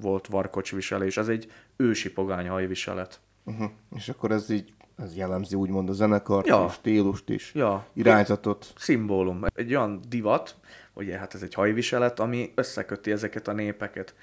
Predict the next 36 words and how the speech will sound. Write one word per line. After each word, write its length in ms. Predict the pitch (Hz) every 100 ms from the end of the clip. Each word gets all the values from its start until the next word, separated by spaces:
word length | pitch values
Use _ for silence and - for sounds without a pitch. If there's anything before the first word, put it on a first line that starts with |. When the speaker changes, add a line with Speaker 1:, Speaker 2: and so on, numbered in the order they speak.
| - -
Speaker 1:
egymástól 480 | 131 120 113 110
függetlenül. 800 | 98 107 107 92 - 107 101 101 - _ _ _ _ _ _
Tehát 140 | - 113 107
ez 20 |
Speaker 2:
Van 200 | 110 110
valami 240 | 98 95 101
közös 320 | 101 92 -
akkor 120 | 95 -
Speaker 1:
tehát 160 | 107
a 40 | 123
Speaker 2:
ebben. 120 | 131
Speaker 1:
varkocsra 440 | 147 156 156 165
nem 180 | 156 151
hatottak 920 | 117 107 - 107 - - - - 104
ezek 320 | 110 101 104 110
a 60 |
ne-, 80 | 104
az, 240 | 117 113 -
az 120 | 117
megvolt. 420 | 120 117 110 95 104
Ez 80 |
egy, 220 | 104 104 - _
úgy, 220 | 127 120
ahogy 220 | 104 104
kelták 500 | - 117 117 127 120
is 120 | 127
viseltek 520 | - 127 135 127 135 135
varkocsot, 680 | 139 135 143 151 143 - - - -
úgy 280 | - 127 117
a 160 | 104 98
szlovákok 680 | - 131 131 131 131 127
is, 260 | 123 123 -
és 240 | - 113
a 280 | 120 113 - - - - -
ős 240 | 120 -
magyar 420 | - 98 95 92